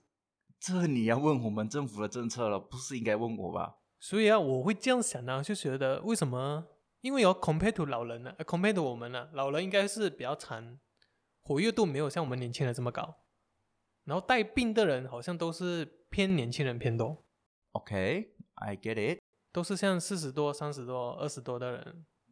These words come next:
Speaker 1: 所以你在间接地骂政府啦。
Speaker 2: 我没有这样说，你不要乱挖坑给我跳。
Speaker 1: <laughs> 政府有一个人在抱怨，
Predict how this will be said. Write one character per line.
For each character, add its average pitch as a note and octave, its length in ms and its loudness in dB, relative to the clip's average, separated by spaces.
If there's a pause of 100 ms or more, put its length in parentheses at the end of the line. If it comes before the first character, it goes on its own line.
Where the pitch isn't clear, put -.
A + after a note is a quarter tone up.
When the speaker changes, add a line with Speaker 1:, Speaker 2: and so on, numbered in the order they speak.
(120)
Speaker 1:
所 A#2+ 160 -2
以 A2 320 0
你 G2+ 120 -4
在 B2 340 0
间 B2 260 -2
接 A2+ 160 2
地 A2+ 160 0
骂 A#2 200 2
政 B2 200 -2
府 - 200 -8
啦。 A#2 200 2
Speaker 2:
我 D#3 180 10
没 E3 260 12
有 F3 100 12
这 E3 140 8
样 F#3+ 180 10
说， F3+ 160 8
你 D#3+ 100 4
不 D#3 140 4
要 F#3+ 140 12
乱 F#3+ 340 8
挖 E3 160 12
坑 F3+ 300 6
给 D#3+ 100 6
我 C3+ 140 6
跳。 G3+ 440 10 (760)
Speaker 1:
<laughs> - 720 -10
政 A#3 160 8
府 A3 240 12
有 G#3 100 12
一 G#3 140 10
个 B3+ 140 12
人 G3+ 220 12
在 A#3+ 140 12
抱 A#3 240 12
怨， A#3 180 12